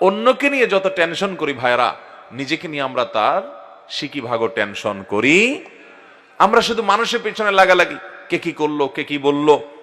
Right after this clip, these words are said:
শুধুমাত্র এগুলোর পিছনে করি। এবং সেগুলোর পিছনে যে আমরা ঘুরি, সেক্ষেত্রেও আমরা যথাযথ শরিয়ার নীতিমালা, সূরা হুজরাত যে নীতিমালা বলেছে, এটাকে আমরা অনুসরণ করি না। এই জন্য ভাইরা, আমরা কারোর বিষয়ে কোনো কথা যতই বলুক মানুষ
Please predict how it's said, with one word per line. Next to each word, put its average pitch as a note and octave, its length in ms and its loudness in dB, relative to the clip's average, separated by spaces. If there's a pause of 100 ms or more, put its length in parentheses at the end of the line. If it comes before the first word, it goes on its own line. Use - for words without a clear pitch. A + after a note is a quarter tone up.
(580)
শুধুমাত্র A3 480 2
এগুলোর F3+ 300 0
পিছনে C#3 320 -6
করি। E2+ 220 -10 (580)
এবং F#3 260 4
সেগুলোর G3 340 2
পিছনে F3+ 320 -4
যে D#3+ 80 0
আমরা D#3 220 2
ঘুরি, G3+ 380 6 (260)
সেক্ষেত্রেও C4+ 580 6
আমরা A3 380 8 (680)
যথাযথ E3+ 500 -2 (320)
শরিয়ার D3 440 0
নীতিমালা, B2+ 580 0 (260)
সূরা - 240 0
হুজরাত D3 440 4
যে E3+ 100 -2
নীতিমালা C#3+ 400 2
বলেছে, B2+ 260 -6
এটাকে A#2 160 -4
আমরা A2 160 -2
অনুসরণ G#2 360 -4
করি F#2+ 140 -2
না। G2+ 80 -2
এই A#2 60 -2
জন্য E3+ 180 -2
ভাইরা, C3+ 300 4 (340)
আমরা D#3+ 240 2
কারোর G3 500 6
বিষয়ে F#3 380 2
কোনো E3 260 -2
কথা C#3+ 420 2 (220)
যতই C4+ 500 6
বলুক A3+ 360 4
মানুষ F3 460 0